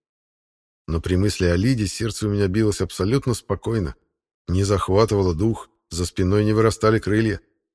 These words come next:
Мы встречались, как это свойственно молодым людям, не связанным семьей и обязательствами.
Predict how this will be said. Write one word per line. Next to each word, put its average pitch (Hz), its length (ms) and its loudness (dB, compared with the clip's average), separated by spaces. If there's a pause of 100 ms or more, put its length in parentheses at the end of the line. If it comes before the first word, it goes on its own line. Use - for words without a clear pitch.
(600)
Мы 127 220 0
встречались, 107 720 -2
как 87 180 -4
это 90 140 -4
свойственно 98 500 0
молодым 95 360 0
людям, 104 420 0 (140)
не 98 140 -4
связанным 98 540 0
семьей 98 440 0
и 90 40 4
обязательствами. 87 760 -2